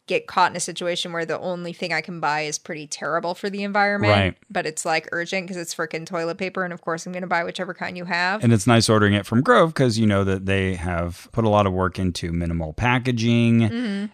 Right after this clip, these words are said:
Speaker 2: and recyclable materials and plastic only when they have to,
Speaker 1: Mm-hmm.
Speaker 2: and a lot of refills, which is great.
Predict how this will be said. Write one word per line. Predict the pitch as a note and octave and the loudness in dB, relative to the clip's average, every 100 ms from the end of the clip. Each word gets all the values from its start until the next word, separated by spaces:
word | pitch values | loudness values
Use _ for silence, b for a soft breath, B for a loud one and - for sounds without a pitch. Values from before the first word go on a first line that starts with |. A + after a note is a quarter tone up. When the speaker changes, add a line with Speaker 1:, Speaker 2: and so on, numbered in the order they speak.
| - | 0
Speaker 2:
and | G#2+ F2+ F2 E2 D#2+ F#2+ - | 2 4 2 0 -4 -6 -8
recyclable | E2 A2 A2 A#2 G#2+ G#2+ G#2 G2+ | -4 0 0 0 2 4 4 2
materials | G#2 A2 G2+ G2+ F#2+ F2+ | 2 2 2 2 0 -2
and | D#2+ | -4
plastic | A#2 A2 - F#2+ | 2 2 0 -2
only | G2+ A2 | 4 4
when | G2+ G2 | 4 0
they | F#2+ | -2
have | D#2+ A2+ - - | 0 0 -2 2
to, | B2+ A#2 A#2 B2 b b | 4 6 4 2 b b
Speaker 1:
Mm-hmm. | A3 G#3+ | -6 0
Speaker 2:
and | A#2+ G#2+ | 4 6
a | |
lot | G2+ G2 | 6 4
of | F2 | 4
refills, | F#2+ A2+ - A#2+ A2+ A2+ A2 - - - | 2 0 2 4 6 4 2 -4 -10 -8
which | A#2 G#2+ | -4 -2
is | G#2+ | -2
great. | - A2+ A2+ | 2 4 4